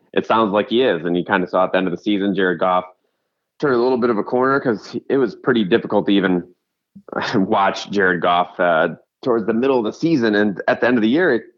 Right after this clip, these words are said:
things started clicking, and the receivers, uh, with Saint Brown,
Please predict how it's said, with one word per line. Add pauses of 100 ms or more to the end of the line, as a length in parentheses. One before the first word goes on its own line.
(140)
things
started
clicking,
and
the
receivers, (560)
uh,
with
Saint
Brown,